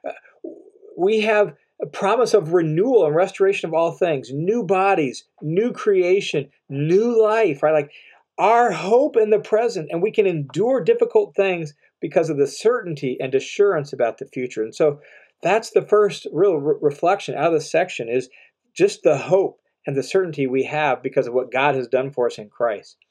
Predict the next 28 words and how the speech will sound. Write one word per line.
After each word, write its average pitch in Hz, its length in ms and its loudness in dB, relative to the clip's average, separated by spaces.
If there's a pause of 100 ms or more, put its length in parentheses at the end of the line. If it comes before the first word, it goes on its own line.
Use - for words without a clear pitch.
(300)
The - 80 -8
second 233 400 -2
reflection 156 460 -2
I 143 60 2
would 127 200 0
offer 135 360 -2
as 120 100 -6
we 123 60 -2
wrap 127 340 -2
up 117 140 -4
this 123 200 -8
section 117 360 -6
is 123 120 -10
just, 147 220 -4 (560)
what 143 320 0
do 240 80 -2
we 208 140 -2
believe 160 300 0
about 139 300 0
God? 123 280 -4 (500)
What 214 240 0
do 220 80 -2
we 220 120 -2
believe 170 280 0
about 139 300 -2
God? 113 260 -6 (400)
And 156 180 0
what 170 260 0